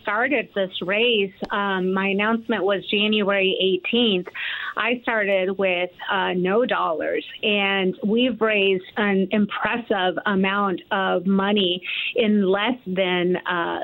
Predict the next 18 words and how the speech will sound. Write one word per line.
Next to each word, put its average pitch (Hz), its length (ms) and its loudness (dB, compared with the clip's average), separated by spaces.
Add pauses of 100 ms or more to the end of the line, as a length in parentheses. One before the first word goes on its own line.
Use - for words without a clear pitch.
(120)
than 180 280 2
three 190 220 2
months. 185 420 -2 (640)
So 202 520 0
I 208 240 0
didn't 233 280 -2 (140)
have, 208 460 0 (140)
um, 190 500 -2
money 202 360 0
to 202 120 0 (100)
start 190 320 0
with, 190 320 2 (220)
uh, 180 400 0
like 196 320 0 (100)
my 196 260 2
opponent 185 640 0
did. 185 380 0 (480)
Um, 208 320 0